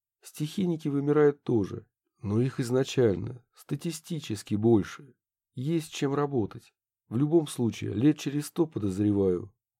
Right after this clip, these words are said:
все сколько-нибудь стоящие маги будут завербованы спецслужбами. Данные о них засекречены, а упоминания о магии стерты из учебных программ. Разве не так, шеф Кеннингем?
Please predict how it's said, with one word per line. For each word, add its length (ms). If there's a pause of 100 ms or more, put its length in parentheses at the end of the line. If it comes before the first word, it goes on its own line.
(260)
все 300
сколько-нибудь 920
стоящие 600
маги 520 (140)
будут 300
завербованы 680
спецслужбами. 1040 (180)
Данные 520
о 80
них 180
засекречены, 920
а 100
упоминания 760
о 120
магии 460
стерты 460
из 220
учебных 480
программ. 600 (420)
Разве 340
не 100
так, 240
шеф 240
Кеннингем? 640